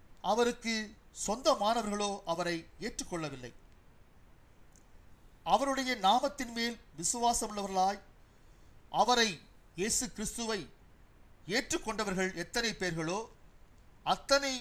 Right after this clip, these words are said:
பேர்களும் தேவனுடைய பிள்ளைகளாய் இருக்கும்படி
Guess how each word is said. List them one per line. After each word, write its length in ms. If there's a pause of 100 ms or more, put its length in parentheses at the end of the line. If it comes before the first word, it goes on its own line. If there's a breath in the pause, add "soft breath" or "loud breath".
(140)
பேர்களும் 480 (760)
தேவனுடைய 540
பிள்ளைகளாய் 600
இருக்கும்படி 520